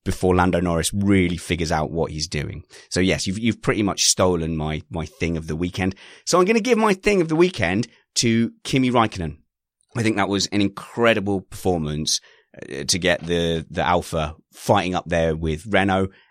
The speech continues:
and eventually, obvi-, obviously, a bit lucky to overtake Lando Norris. He was the net winner out of that battle, wasn't he?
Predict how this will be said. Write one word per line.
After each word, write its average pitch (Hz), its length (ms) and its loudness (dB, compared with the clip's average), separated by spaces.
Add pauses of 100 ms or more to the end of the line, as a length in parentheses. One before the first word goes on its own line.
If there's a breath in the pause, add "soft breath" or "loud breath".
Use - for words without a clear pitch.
and 160 180 2
eventually, 95 380 0
obvi-, 80 200 -4
obviously, 78 360 -4 (180)
a 90 140 -4
bit 101 200 -2
lucky 85 360 -4
to 85 180 0
overtake 80 460 -2
Lando 87 220 -2
Norris. 85 240 2
He 117 100 0
was 104 160 0
the 104 80 0
net 98 600 0
winner 101 400 0
out 65 180 -8
of - 80 -14
that - 180 -12 (180)
battle, 90 300 -2
wasn't 80 220 -4
he? 53 100 -18